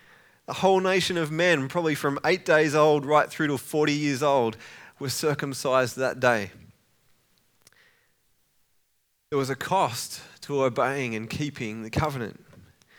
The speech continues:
It took some commitment, and it made them vulnerable. I don't know about if you've ever had any kind of, um,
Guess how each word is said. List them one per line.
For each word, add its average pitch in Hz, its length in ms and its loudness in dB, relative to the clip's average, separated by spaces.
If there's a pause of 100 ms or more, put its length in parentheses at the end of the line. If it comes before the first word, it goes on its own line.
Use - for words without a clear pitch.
(340)
It 160 120 -14
took 185 320 -4
some 143 280 -4
commitment, 131 760 -4 (460)
and 143 100 4
it 147 140 0
made 165 320 4
them 127 280 0
vulnerable. 120 720 -2 (1040)
I 135 60 -6
don't 139 60 0
know 151 40 4
about 143 320 4 (120)
if - 180 -14
you've 127 160 -4
ever 139 320 4
had 131 200 0
any 160 180 0
kind 143 320 -2
of, 113 260 -4
um, 113 340 -2